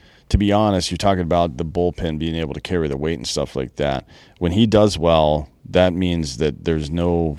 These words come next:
fucking place to hide in that lineup, which you'll see. I, I guarantee you, if you looked at trends, um, the better he does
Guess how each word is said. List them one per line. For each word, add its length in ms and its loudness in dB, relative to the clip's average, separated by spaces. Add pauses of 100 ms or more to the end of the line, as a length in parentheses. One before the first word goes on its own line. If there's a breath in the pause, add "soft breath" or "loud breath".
fucking 300 -2
place 280 -2
to 80 -4
hide 320 -2
in 100 -4
that 120 -6
lineup, 440 -6 (460)
which 220 -2
you'll 140 2
see. 440 -2 (480 soft breath)
I, 240 4
I 40 6
guarantee 440 -2
you, 100 0
if 100 -8
you 80 -2
looked 300 0
at 120 -4
trends, 600 -4 (720 soft breath)
um, 480 -4 (380)
the 100 -2
better 400 2
he 160 -4
does 680 -2